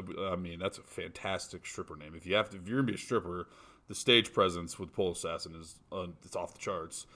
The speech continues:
Uh, pole assassin has a monkey, and apparently trick-or-treaters are making their bouts, uh, and one of the, the monkey attacked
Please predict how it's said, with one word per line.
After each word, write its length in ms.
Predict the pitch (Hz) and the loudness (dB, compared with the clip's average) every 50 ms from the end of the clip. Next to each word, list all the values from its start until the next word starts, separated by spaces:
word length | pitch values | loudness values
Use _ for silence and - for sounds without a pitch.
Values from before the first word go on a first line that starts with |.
| - - - - - _ - | -20 -20 -20 -20 -20 _ 4
Uh, 240 | 127 113 110 104 101 | 6 8 10 8 8
pole 260 | - - - 180 170 | 6 6 8 10 10
assassin 420 | 143 - - 151 139 123 - 139 120 | 10 8 6 4 4 2 0 -2 0
has 200 | 117 135 117 98 95 | 2 2 2 2 2
a 60 | 98 | 2
monkey, 540 | 104 120 127 127 117 - 104 98 98 98 101 - - | 4 6 6 6 4 2 -2 -2 -2 -4 -8 -8 -4
and 100 | 110 104 | -2 -2
apparently 460 | 101 - 147 143 135 131 123 113 104 | 0 0 2 2 4 4 4 2 0
trick-or-treaters 720 | - - - 127 107 101 - - - 135 127 120 113 98 | 0 0 -2 -2 -2 -2 -4 -2 0 2 4 4 2 2
are 60 | 98 | 0
making 260 | 107 107 104 - - 101 | 0 -2 0 -2 -2 -2
their 100 | 95 90 | 0 0
bouts, 580 | 90 92 104 107 110 117 120 - - - - - - | 0 2 2 4 4 2 0 -2 -4 -6 -6 -4 0
uh, 320 | 104 98 95 95 95 95 - - | 2 4 4 4 4 2 0 -2
and 200 | 101 98 95 101 | -2 -2 0 0
one 120 | 113 123 120 | 0 0 2
of 60 | 107 | 2
the, 260 | 104 101 98 98 98 101 | 2 2 2 0 0 0
the 80 | 104 | 0
monkey 520 | 98 107 113 117 - - 120 113 107 104 95 - - - - - | 0 2 0 0 0 0 0 0 0 0 -2 -6 -12 -20 -14 -12
attacked 540 | - - - 131 131 - 160 - - - | -10 -6 -4 -2 -2 -2 -4 -6 -10 -16